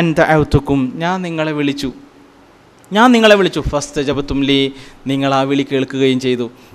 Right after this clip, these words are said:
ഞാൻ വിളിച്ചു, ഒരു സ്ത്രീ ഇങ്ങനെ മുന്നിലൂടെ നടന്നു പോകുന്നു, അപ്പം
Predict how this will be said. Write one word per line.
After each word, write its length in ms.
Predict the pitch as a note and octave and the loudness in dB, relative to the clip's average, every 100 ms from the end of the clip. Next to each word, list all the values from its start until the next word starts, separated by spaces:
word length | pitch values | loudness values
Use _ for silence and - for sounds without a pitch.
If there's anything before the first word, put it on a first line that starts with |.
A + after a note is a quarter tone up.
| - | 0
ഞാൻ 120 | G3 A#3 | 4 6
വിളിച്ചു, 280 | A#3 A#3 B3+ - E3+ | 6 6 4 4 4
ഒരു 100 | F#3+ | 2
സ്ത്രീ 180 | - F#3 G3+ | 2 2 2
ഇങ്ങനെ 180 | G3+ G3+ G3 | 2 0 2
മുന്നിലൂടെ 380 | F#3+ F#3+ G3 G3 | 0 2 2 2
നടന്നു 220 | F#3 G3 F#3+ | 2 0 2
പോകുന്നു, 280 | F#3 F#3 E3+ D#3 | 2 0 -2 -2
അപ്പം 180 | D3 | -2